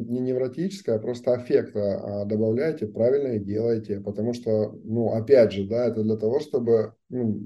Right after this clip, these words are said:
мы, вы, да, продаёте энергию в каком-то смысле, не просто информацию. И поэтому здесь, ну, нельзя, чтобы собеседник,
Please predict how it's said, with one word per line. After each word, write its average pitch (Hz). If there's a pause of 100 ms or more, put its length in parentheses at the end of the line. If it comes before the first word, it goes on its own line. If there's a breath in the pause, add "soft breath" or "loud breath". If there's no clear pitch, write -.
(100)
мы, 113 (360)
вы, 107 (120)
да, 120
продаёте 117
энергию 117
в -
каком-то 101
смысле, 101
не 107
просто 120
информацию. 101 (460 soft breath)
И 117
поэтому 131
здесь, 123
ну, 131
нельзя, 127
чтобы 104
собеседник, 117